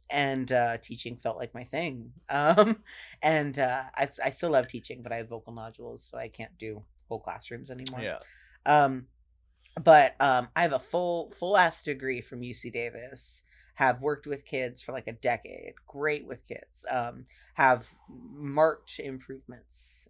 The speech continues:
Speaker 1: in all of my students. And yet most parents would rather see their kids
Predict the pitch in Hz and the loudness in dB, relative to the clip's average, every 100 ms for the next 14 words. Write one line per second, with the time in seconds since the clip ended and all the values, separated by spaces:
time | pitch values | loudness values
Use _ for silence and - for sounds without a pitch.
0 | - 135 117 - 147 147 139 131 120 - | -12 -8 -8 -2 0 2 0 -8 -12 -14
1 | - - _ - - _ _ _ - 143 | -16 -16 _ -20 -20 _ _ _ -6 -4
2 | 135 127 135 135 151 175 - - - - | -4 -6 -6 -4 -4 -4 -8 -16 -20 -4
3 | 165 135 127 - - - - _ _ - | -2 -2 -4 -10 -16 -16 -20 _ _ -4
4 | 131 120 131 131 135 143 - - 143 135 | -4 -2 2 2 2 -4 -8 -10 -8 -6
5 | 131 127 - 135 123 120 131 151 - | -6 -8 -8 -6 -6 -10 -20 -20 -20